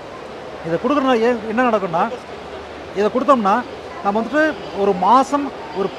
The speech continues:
பதினஞ்சுலேருந்து இருபது கிலோ வந்து வெயிட் அதிகமாகும். சரிங்களா? அப்போ பன்னெண்டு மாசம் ஆகும்போது, அதாவது ஒரு வருஷம் வயசு ஆகும்போது கிட்டத்தட்ட கன்னுக்குட்டி வந்து ஒரு இருநூத்தி இருபது கிலோ, முப்பது கிலோ வந்துரும். அப்போ ஆகும்போது என்ன ஆகும்?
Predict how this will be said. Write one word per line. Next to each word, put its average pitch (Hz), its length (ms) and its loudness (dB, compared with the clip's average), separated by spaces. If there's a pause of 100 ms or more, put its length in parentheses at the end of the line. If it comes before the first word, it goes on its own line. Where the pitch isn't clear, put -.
பதினஞ்சுலேருந்து 247 480 2
இருபது 233 280 0
கிலோ 214 120 2
வந்து 208 280 2
வெயிட் 208 220 0
அதிகமாகும். 190 580 0 (220)
சரிங்களா? 175 240 -4 (340)
அப்போ 202 340 2
பன்னெண்டு 262 220 2
மாசம் 262 280 4
ஆகும்போது, 233 360 4
அதாவது 214 360 2
ஒரு 214 120 8
வருஷம் 226 260 4
வயசு 233 300 2
ஆகும்போது 220 640 2 (360)
கிட்டத்தட்ட 226 420 2
கன்னுக்குட்டி 240 240 2
வந்து 214 220 2
ஒரு 240 140 6
இருநூத்தி 226 300 2
இருபது 214 120 -2
கிலோ, 226 140 4
முப்பது 202 280 -2
கிலோ 202 180 4
வந்துரும். 160 220 -2 (360)
அப்போ 220 280 6
ஆகும்போது 247 260 6
என்ன 233 160 2
ஆகும்? 226 280 2